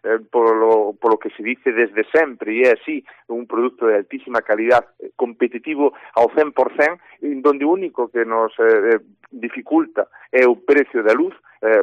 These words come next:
eh, evidentemente, esta é unha industria que se, que necesita moita luz. Ese precio de luz é o que se necesita mitigar e é o que ahora mismo, pois, non existe, e é o que estamos reclamando todos desde xa fai máis dun ano.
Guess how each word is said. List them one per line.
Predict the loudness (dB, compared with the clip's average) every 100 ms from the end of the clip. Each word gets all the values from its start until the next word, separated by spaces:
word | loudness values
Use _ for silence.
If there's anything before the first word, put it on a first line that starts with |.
| 0
eh, | -4 -4 -4
evidentemente, | -2 -2 0 -2 -2
esta | -6
é | -6
unha | -6
industria | -8 -10 -10 -10 -8
que | -10
se, | -12 -14 -12
que | -10
necesita | -10 -12 -14 -6 -4
moita | -4 0 0
luz. | 0 -6 _ -20 _ _
Ese | 0 2 0
precio | 0 -4 0
de | 0
luz | 0 -4
é |
o |
que | -2 -2 -2 -6 -12
se | -6 -6
necesita | -6 -10 -10 -10 -10 -6 -6
mitigar | -6 -8 -4 2 2 0 -12 -20 _
e | -2
é | 2
o | 2 2
que | -2 2
ahora | 4 4 0
mismo, | -6 -10 -12 -8
pois, | -8
non | -4 -6
existe, | -6 -8 -8 -14 -8
e |
é | -4
o | -2
que | -2
estamos | -2 -2 -2 -8 -10 -20 -6
reclamando | -4 0 0 0 -2
todos | -2 -4 0
desde | 0 0
xa | -2 -2
fai | 0 -2
máis | -2 -8
dun | -10 -16
ano. | -18 -18